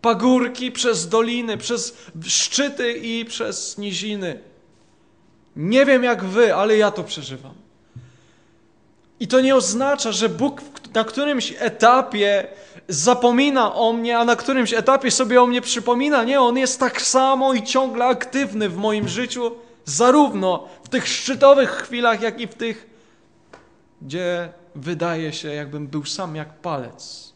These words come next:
Zwróćmy uwagę, co tu jest napisane. Bóg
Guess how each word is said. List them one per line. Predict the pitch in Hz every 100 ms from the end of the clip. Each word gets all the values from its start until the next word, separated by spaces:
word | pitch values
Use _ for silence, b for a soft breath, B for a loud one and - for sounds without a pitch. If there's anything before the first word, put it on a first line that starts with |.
| _ B B B B B B
Zwróćmy | 147 156 196 277 320 - 277
uwagę, | 262 233 277 226 220
co | 240
tu | 220
jest | 247 240
napisane. | 240 240 - 262 247 156 -
Bóg | 156 143 185 285 - -